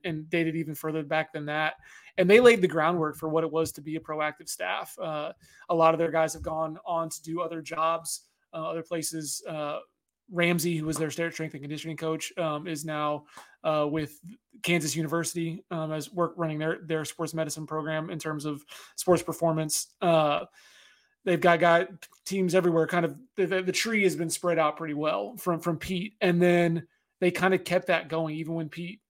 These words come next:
<clears throat> was, was no longer with, with the organization directly. Um, the people that they brought in, which is a pretty diverse staff, has been proactive and kind of picked up what Pete had, had kind of set there. And so, you know, part of it is a little bit of luck. I think they'd tell you that too,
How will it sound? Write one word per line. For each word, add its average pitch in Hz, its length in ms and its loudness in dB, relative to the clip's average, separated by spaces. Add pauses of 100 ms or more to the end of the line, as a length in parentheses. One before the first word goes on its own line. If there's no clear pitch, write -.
(160)
<clears throat> - 0 - (200)
was, 156 160 0
was 170 280 -2
no 175 180 -2
longer 160 200 0
with, 170 240 -4
with 175 180 -4 (100)
the 180 140 0
organization 165 560 0
directly. 160 500 0 (460)
Um, 160 300 2
the 165 80 -2
people 175 240 -2
that 170 100 -2
they 165 120 2
brought 160 360 4
in, 165 220 -2
which 151 120 -8
is 151 80 -10
a 160 60 -6
pretty 170 220 -2
diverse 156 380 -2
staff, 156 340 2
has 147 100 -6
been 151 180 -4
proactive 151 540 0
and 151 80 -8
kind 151 180 -6
of 135 160 -12
picked 165 240 -4
up 151 160 -2
what 175 160 -8
Pete 160 220 -12
had, 151 160 -8 (160)
had 165 240 -4
kind 160 180 -6
of 147 140 -12 (260)
set - 320 2
there. 165 260 -4
And 170 220 -2
so, 175 340 4 (1040)
you 202 80 0
know, 196 100 10
part 196 240 10
of 202 80 6
it 202 60 4
is 190 100 4
a 180 60 2
little 175 120 4
bit 175 120 4
of 151 60 0
luck. 165 340 4
I 143 100 -6
think 160 220 -4
they'd 160 180 -4
tell 160 160 -2
you 160 120 -4
that 160 220 -2
too, 165 300 0